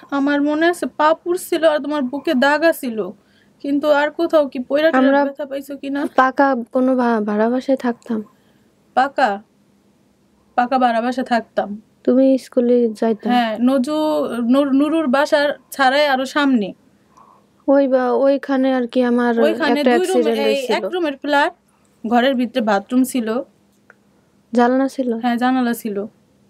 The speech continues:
Speaker 1: bathroom ছিল, আর একটু সামনে জায়গা ছিল, রান্না করতো দরজার সামনে।
Speaker 2: আমার কি খাইতে ইচ্ছা করতো, যেটা সব সময় আমারে দিত আইনে?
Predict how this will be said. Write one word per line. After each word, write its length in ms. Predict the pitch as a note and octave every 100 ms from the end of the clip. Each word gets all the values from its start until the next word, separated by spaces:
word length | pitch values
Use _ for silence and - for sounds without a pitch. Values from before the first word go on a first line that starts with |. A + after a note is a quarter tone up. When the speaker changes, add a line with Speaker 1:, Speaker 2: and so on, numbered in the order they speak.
| _ _ _
Speaker 1:
bathroom 400 | A#3 B3+ B3+ D4 D4
ছিল, 240 | C#4+ A#3+ A3
আর 120 | A3+ A#3+
একটু 220 | B3 C4
সামনে 300 | B3+ B3+ B3+
জায়গা 240 | B3 B3 C4+
ছিল, 160 | B3 A#3+
রান্না 240 | A#3+ B3 A3+
করতো 320 | A3+ G#3+ G3+ G#3+ _ _ _ _ _ _ _ _ _ -
দরজার 440 | A3+ A#3+ A#3+ B3+ -
সামনে। 180 | A#3+ C#4+
Speaker 2:
আমার 220 | C#4+ D4 -
কি 120 | E4
খাইতে 340 | D#4+ D4 - B3
ইচ্ছা 260 | A3+ - A3+
করতো, 340 | A3 G#3 - A3 _ _ _ A3+
যেটা 260 | A#3+ A#3 B3
সব 260 | - A#3 -
সময় 360 | C4 B3 B3
আমারে 280 | B3 B3 A#3+
দিত 240 | A3+ A#3 A#3+
আইনে? 300 | A#3 A#3